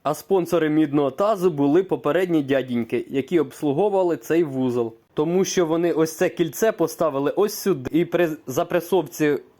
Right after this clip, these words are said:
маховика на вал підшипники зламались. Підібравши струйові підшипнички, ми взяли правильний лубрикантик і пішли до тьотіньок. Лубрикантик нам потрібен для того, щоб підшипнички сідали краще в свої посадкові місця.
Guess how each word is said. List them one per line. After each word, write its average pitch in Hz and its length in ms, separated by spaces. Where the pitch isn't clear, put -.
маховика 151 600
на 143 160
вал 233 340
підшипники 147 760
зламались. 135 800
Підібравши 135 600
струйові 139 500
підшипнички, 202 1000
ми 135 160
взяли 135 300
правильний 123 480
лубрикантик 135 880
і 160 80
пішли 147 380
до 160 140
тьотіньок. 190 720
Лубрикантик 143 720
нам 123 160
потрібен 127 460
для 113 120
того, 214 440
щоб 165 180
підшипнички 180 680
сідали 139 420
краще 185 380
в 131 60
свої 143 260
посадкові 170 580
місця. 175 440